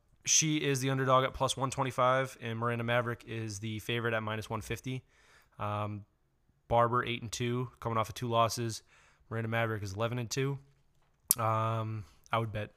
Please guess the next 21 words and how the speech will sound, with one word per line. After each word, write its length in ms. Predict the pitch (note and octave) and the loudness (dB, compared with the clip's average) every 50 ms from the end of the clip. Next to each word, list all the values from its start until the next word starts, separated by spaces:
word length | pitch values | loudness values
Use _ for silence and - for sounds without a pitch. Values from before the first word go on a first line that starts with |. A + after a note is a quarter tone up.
| _ - | _ -10
Macy 320 | B2 A#2 A2+ G#2+ - - A2+ | -6 -6 -4 -4 -4 -4 -4
just 140 | A2+ - - | -4 -2 -2
'cause 100 | E3+ C3+ | 0 0
I'm 100 | A2+ G#2 | 0 -2
a 40 | G2+ | -4
fan, 400 | - - G#2+ G2+ G#2 G2+ G2 - - _ - - - - - - - - - - | -6 -6 -4 -4 -4 -6 -8 -10 -16 _ -20 -20 -20 -20 -18 -18 -18 -16 -10 -6
uh, 40 | A2+ | -4
and 300 | A2 G#2+ G#2+ G#2+ A2 A#2 | -2 -2 -2 -2 0 0
I 40 | A#2 | 0
like 200 | A2 A2+ A2 G#2 | 0 0 0 -2
her 100 | A2+ A2 | -4 -4
game. 400 | G#2 G2+ G#2 G#2 G2+ G2+ G2+ F#2+ - | -4 -4 -4 -4 -4 -6 -8 -8 -6
She 140 | - - B2 | -4 -2 -2
has, 200 | A#2+ A2+ G2+ - | -2 -2 -4 -4
she's, 320 | - - - C3+ B2+ A#2 - - - - - - - - - _ | -4 -2 -2 -2 -2 -4 -8 -14 -20 -20 -20 -20 -20 -20 -20 _
if 80 | - D3 | -4 0
you've 80 | D3+ | 4
never 160 | D3+ D#3+ D3 | 4 6 6
seen 180 | D3 - D#3+ D#3 | 6 4 6 6
her 60 | C#3+ | 4
fight, 380 | B2 - D3 C#3+ C#3+ C#3+ C#3 | 6 8 8 8 8 6 2